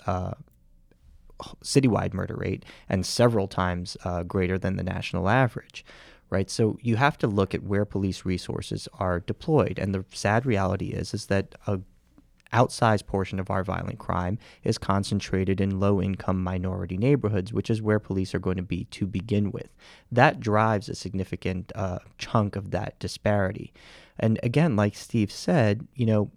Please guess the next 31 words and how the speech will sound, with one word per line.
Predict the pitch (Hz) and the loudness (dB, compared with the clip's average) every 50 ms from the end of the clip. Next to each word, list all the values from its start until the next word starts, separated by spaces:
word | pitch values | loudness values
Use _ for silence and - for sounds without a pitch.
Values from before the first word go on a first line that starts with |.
| _ _ | _ _
sometimes | - - - - 147 165 185 - - 123 107 104 104 107 104 - | -12 -8 0 0 2 2 2 0 2 2 4 4 4 2 0 -2
some | - 120 127 139 | -2 -2 -2 0
of | 135 | 0
this | 123 113 - | -2 -2 -2
lower | - 98 104 104 107 104 | 0 2 2 4 4 4
level | 95 98 95 - 98 87 | 4 2 0 0 0 -2
enforcement, | 90 92 - - - 147 170 180 - - 107 101 101 98 - - | -4 -4 -6 -4 0 0 2 2 0 0 0 0 0 0 -2 -4
uh, | - 107 98 95 92 - - - - | -2 0 0 0 0 -2 -4 -4 -4
effort | 107 101 - - 98 98 101 - - - - - - - - - - | -4 -4 -2 -2 -2 -2 -2 -4 -8 -16 -20 -20 -20 -20 -20 -20 -2
is | - 123 123 117 117 | 2 2 2 2 2
really | 123 135 160 180 175 165 147 127 | 2 4 4 6 6 6 4 2
kind | - - - 120 117 113 110 | 0 -2 0 2 2 4 2
of | 107 104 | 2 2
a | 95 | 0
pretextual | 95 - - - 135 131 - - - 110 - - - - 104 98 95 92 | 0 0 -2 0 0 0 0 0 0 0 0 -2 -4 -2 -2 0 0 -2
attack | 92 - - - 104 95 90 87 - - - | -4 -6 -6 -6 -4 -4 -4 -4 -6 -8 -8
on | 104 92 87 90 95 | -6 -6 -6 -6 -8
ser-, | - - - - 92 90 92 - | -8 -8 -6 -4 -2 -2 -4 -4
more | - 110 107 107 104 | -2 0 2 2 2
serious | - - - 92 90 87 87 87 90 - | 0 -2 -4 -2 -2 0 0 -2 -2 -4
and | - - 95 90 | -6 -6 -6 -6
violent | - 98 87 85 82 87 - - - | -6 -6 -6 -4 -6 -6 -8 -10 -14
crime. | - - 90 85 - - - - - _ - - - - - | -14 -10 -8 -8 -8 -8 -10 -14 -16 _ -20 -20 -20 -20 -8
The | - 98 | -4 0
reality | 98 101 104 104 107 127 127 120 107 95 | 2 2 4 4 4 4 4 2 2 0
is, | 92 92 104 - | 0 -2 -4 -4
is | 104 107 - | -6 -4 -2
that | 95 95 95 - - _ - - - - - - _ _ - - - _ - - - - | -2 -2 -2 -2 -6 _ -20 -20 -20 -20 -20 -20 _ _ -20 -20 -20 _ -20 -20 -14 2
criminals | 147 160 165 185 185 180 - | 4 4 6 6 4 2 2
don't | - 135 135 - | 2 2 2 2
specialize, | - - - 101 107 - - - - - - - - - - | -2 0 0 0 0 2 -2 -6 -6 -8 -10 -14 -18 -20 -20